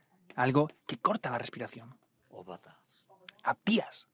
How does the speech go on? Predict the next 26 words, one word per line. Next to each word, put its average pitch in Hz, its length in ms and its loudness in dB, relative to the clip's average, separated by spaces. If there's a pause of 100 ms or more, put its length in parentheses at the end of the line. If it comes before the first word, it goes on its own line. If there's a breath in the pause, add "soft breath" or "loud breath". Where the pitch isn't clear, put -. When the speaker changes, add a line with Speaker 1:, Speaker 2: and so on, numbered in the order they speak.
(320)
Speaker 2:
왕의 147 680 -6
신하가 131 920 -10 (300)
왕이 185 520 -4
명령한 135 600 -8
걸 127 200 -12
어기고 202 580 -8 (400)
선지자를 165 880 -6
죽이라고 185 460 -4
했는데 113 400 -14 (280)
백 170 160 -2
명이나 165 520 -4 (100)
보호했어요. - 520 -20
Speaker 1:
Uno 143 120 6
de 147 60 10
los 151 120 6
sirvientes 170 680 6
del 147 240 4
rey 165 320 6 (280)
ignoró 180 500 8
por 175 280 4 (120)
completo 170 800 2
lo 151 140 2
que 143 80 -6
el 127 80 -4
rey 180 140 4
decía 160 400 0